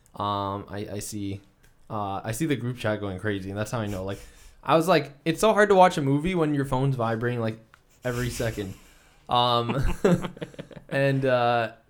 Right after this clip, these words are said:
I see, uh, <laughs> Blake Coleman to, uh, well, first, it was weird because, um, the first, the first tweet I s-, I saw was, I think it was Dreger's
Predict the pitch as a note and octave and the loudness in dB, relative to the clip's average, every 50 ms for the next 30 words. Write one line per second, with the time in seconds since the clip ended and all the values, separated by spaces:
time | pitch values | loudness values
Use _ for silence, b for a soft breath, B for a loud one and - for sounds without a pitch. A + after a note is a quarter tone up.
0 | _ _ _ _ A#2+ A#2+ - - C#3 C3+ C3+ C3+ C3+ C3 A#2+ A#2 A2+ A2+ B2+ A#2 | _ _ _ _ -6 -6 -4 -4 -2 0 2 2 2 2 2 2 2 2 0 -2
1 | - - F#3+ F3+ F3 F#3+ F3+ C#3+ E3 E3 E3 E3 E3 - F#3 D#3+ D#3+ D#3+ E3 E3 | 0 4 4 6 6 4 2 4 6 4 4 4 4 4 4 6 6 4 4 2
2 | D#3+ D#3 D#3 b b b b b b b - - - D3+ C#3+ C#3+ C#3+ C#3 C3+ B2+ | 0 -2 -4 b b b b b b b -14 -2 0 2 2 4 4 4 4 4
3 | A#2 - - - _ b b b - E3 F3+ F3+ - G3 G#3 B3+ C4 - - - | 2 0 -2 -10 _ b b b 0 2 2 2 6 6 6 6 6 2 -4 -10
4 | - - E3+ F#3+ G#3+ E3+ D3 D#3+ F3+ E3 D3+ C#3+ D3 C#3+ E3 D#3 D3 C#3 - - | -4 2 4 4 4 4 4 6 6 6 6 4 2 2 2 0 0 -2 -8 -18
5 | - _ C3 C3 B2 A2+ A2+ A2 G2+ E2 - _ _ C3+ C3+ C3+ - D#3+ F3+ G3 | -14 _ -4 -2 -2 -2 -2 -4 -6 -10 -16 _ _ -10 -10 -4 0 0 0 0
6 | F#3+ - - - - C3+ A#2 - - D3 D#3 D#3 - C3 A#2+ A2+ A#2+ B2+ A#2+ - | 0 -4 -12 -12 -12 -14 -12 -4 -2 -2 -2 -2 -6 -10 -8 -6 -6 -8 -8 -10
7 | - _ - B2+ A#2 - B2+ A#2 B2 A#2+ A#2 A2 A2 A2 B2+ D#3 E3+ E3 C#3 A2 | -16 _ -10 -10 -8 -6 -6 -4 -4 -4 -4 -6 -6 -6 -4 -4 -2 -2 -2 -4
8 | - - A2 G#2+ G#2 A2 A2+ A2+ A2 A2 | -6 -8 -8 -8 -6 -6 -6 -6 -6 -8